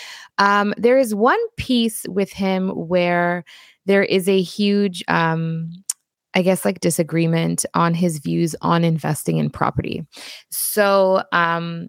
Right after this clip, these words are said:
when it comes to property, he just thinks, like, your house should be paid off. You should have no debt. You should not use real estate as an investment, all of that. This is the one area where I highly have to disagree, but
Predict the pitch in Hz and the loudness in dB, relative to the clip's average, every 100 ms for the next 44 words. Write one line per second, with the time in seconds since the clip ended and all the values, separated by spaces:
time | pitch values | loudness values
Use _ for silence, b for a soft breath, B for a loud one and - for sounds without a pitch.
0 | - 190 208 214 - 208 233 302 285 190 | -10 -2 0 0 0 -2 0 -2 0 2
1 | 175 - 180 175 180 165 180 175 170 170 | 2 0 -2 -2 -4 -6 -4 -2 -2 -4
2 | 160 170 165 160 156 - 160 165 165 160 | -6 -6 -6 -6 -8 -6 -4 -2 0 0
3 | 165 156 165 143 143 - 165 190 214 214 | -2 -2 -8 -8 -8 -4 2 4 2 0
4 | 175 - 165 160 175 214 190 170 170 - | -6 -6 -4 -4 -2 -2 0 -2 -2 -6
5 | 170 170 170 180 - 180 160 165 170 165 | -8 -6 -2 -2 -2 -6 -6 -4 -2 -2
6 | 170 165 151 147 156 147 156 147 165 160 | -4 -4 -6 -6 -8 -8 -8 -8 -8 -10
7 | - - B B B B B - 190 190 | -10 -16 B B B B B 0 2 2
8 | 170 160 160 - 156 170 220 240 294 254 | 2 2 2 -2 -6 0 2 2 -2 -2
9 | 247 311 214 185 - 165 170 160 156 156 | -2 0 2 0 0 0 0 2 0 -2
10 | 147 - - 165 170 170 165 156 - 151 | -6 -8 -2 0 0 -2 -4 -8 -10 -8
11 | 151 - 147 - 156 160 190 151 185 156 | -8 -6 -8 -6 -4 -4 -6 -2 2 2
12 | - - | -2 -10